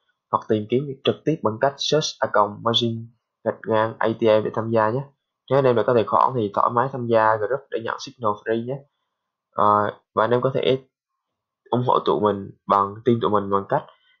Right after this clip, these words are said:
ờ, đăng ký tài khoản sàn Snapx, Binbong hoặc Linktrade theo link giới thiệu của tụi mình. Mình sẽ để link đăng ký ở dưới phần mô tả và tụi mình sẽ lấy đó làm kinh phí để mời thêm nhiều các pro trader về team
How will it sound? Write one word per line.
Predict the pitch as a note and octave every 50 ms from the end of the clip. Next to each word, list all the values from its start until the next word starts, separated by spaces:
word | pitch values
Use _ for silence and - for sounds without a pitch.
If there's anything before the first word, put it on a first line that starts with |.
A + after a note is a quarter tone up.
| _ _ _ -
ờ, | G#2 G#2 G2+ G2+ G2+ G2 - _
đăng | - A2 A2+ A#2+ A#2
ký | A#2 A#2 A#2+ D3 D3
tài | B2+ A#2
khoản | A2 - A#2+ C3
sàn | - A#2 G#2 G2+
Snapx, | - - A#2 B2 - - D3+ - - _ -
Binbong | A2+ A#2 A#2 A2 A2+ A2 A#2
hoặc | A2+ - - A#2+
Linktrade | C3+ C#3 C3+ A2 - A#2+ A2 A2 A2+ A2+
theo | A2 A2
link | A2 A2+ A#2+
giới | C3+ C3+ C3+
thiệu | B2 -
của | A2+ G2+
tụi | G2 G2+ G2+ G2
mình. | G2 _ _ _ _ _ _ _ _
Mình | - G#2+ G2+
sẽ | G#2 - -
để | - F2+
link | A#2 A#2 A#2 A2+ A2+ A2+ A2+ - _
đăng | - A2+ A2 A2
ký | B2 B2
ở | C3+ -
dưới | B2+ C3 C3
phần | B2 G#2 G#2 G#2
mô | G#2+ A2+ -
tả | - - - A2+ B2 C3+ - _ _ _ _ _ _ _ _ -
và | G#2+ G2+
tụi | - G2+ G2+
mình | G#2+ G#2 G2+
sẽ | - G#2
lấy | A#2+ B2+
đó | B2 A#2+ A#2+ C3+ C#3+
làm | B2+ G#2+ G#2+ -
kinh | G#2+ G#2+ G#2+ -
phí | A#2 B2 C#3
để | B2 A2+
mời | A2 G2+ G#2 G2+ -
thêm | A2+ A2 A2 A2+
nhiều | A2 G#2+ G#2+ G#2 G#2
các | - C3+
pro | - - G#2+ G#2+ -
trader | - A2+ A2 A2+ A2+ A2 A2 A2 A2+ _ _ _ _ _ _ _ -
về | G#2+ G#2 - -
team | A#2 A#2 A#2 A2+